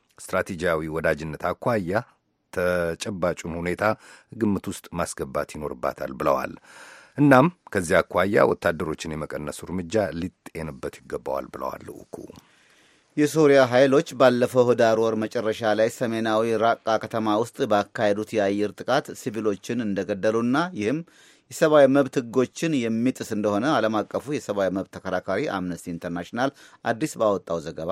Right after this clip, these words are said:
Speaker 2: አመልክቷል። የአምነስቲ ሪፖርት በሌሎች ቀናት የተፈጸሙትንና አንድ መቶ አስራ አምስት ሲቪሎች የተገደሉበትን ዘገባ ለብቻ ለይቶ ይፋ አድርጎታል። አምነስቲ በቴሌፎንና በስካይፕ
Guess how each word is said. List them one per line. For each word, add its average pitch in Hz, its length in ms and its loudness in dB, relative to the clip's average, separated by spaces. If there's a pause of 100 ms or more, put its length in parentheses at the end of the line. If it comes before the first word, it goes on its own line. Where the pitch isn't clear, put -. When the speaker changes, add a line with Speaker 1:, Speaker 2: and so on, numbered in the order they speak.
Speaker 2:
አመልክቷል። - 560 -6 (720)
የአምነስቲ 143 600 0
ሪፖርት 151 380 0 (160)
በሌሎች 127 440 4
ቀናት 127 320 2
የተፈጸሙትንና 117 920 -2 (140)
አንድ 117 240 0
መቶ 113 240 -2
አስራ 110 260 -2
አምስት 117 260 -4
ሲቪሎች 110 400 -4
የተገደሉበትን 95 840 -4
ዘገባ 113 280 2 (400)
ለብቻ 120 400 -2 (260)
ለይቶ 98 340 -6 (200)
ይፋ 139 200 -6
አድርጎታል። 117 540 -2 (600)
አምነስቲ 165 440 0 (160)
በቴሌፎንና 92 880 -2
በስካይፕ 120 500 0